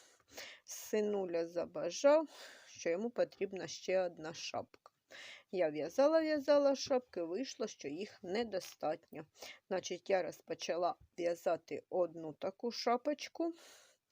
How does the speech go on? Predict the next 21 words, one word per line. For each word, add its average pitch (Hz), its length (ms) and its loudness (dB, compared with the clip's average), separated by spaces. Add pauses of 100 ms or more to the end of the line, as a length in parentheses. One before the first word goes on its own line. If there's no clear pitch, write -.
(500)
Буде 170 320 -6
в - 20 -2
мене 196 340 -4 (160)
шапочка - 640 -2
для 196 220 0
сина. 160 580 -8 (640)
Але 220 360 6
я 202 100 4
так 196 240 0
розумію, 208 560 0
що - 240 -2
протягом 214 800 0 (120)
тижня, 196 640 -6 (240)
що - 260 0
одна 185 320 0
шапочка - 720 -10
це 151 120 -8
мало, 240 500 4 (340)
то 190 100 0
я 165 200 2
вирішила 294 960 0